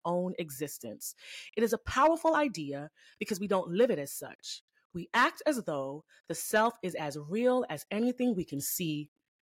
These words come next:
and touch. Ain't that true though? Right? And all these, uh, and all this conversation about, um, figuring out yourself, being responsible for yourself, self-love, self-compassion, self-care, we act like the self is something that you can go pick up on a shelf in Target.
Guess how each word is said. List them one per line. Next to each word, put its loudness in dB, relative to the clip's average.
and 0
touch. -6
Ain't 0
that 2
true 0
though? 2
Right? 2
And 2
all 8
these, 0
uh, 2
and 0
all 8
this 4
conversation 0
about, 0
um, -2
figuring 0
out 4
yourself, 0
being -2
responsible -2
for -4
yourself, -2
self-love, 2
self-compassion, -2
self-care, 0
we 0
act 4
like 4
the 0
self 2
is 2
something 0
that -2
you -2
can -2
go 2
pick -2
up -2
on 2
a 0
shelf 2
in -2
Target. -4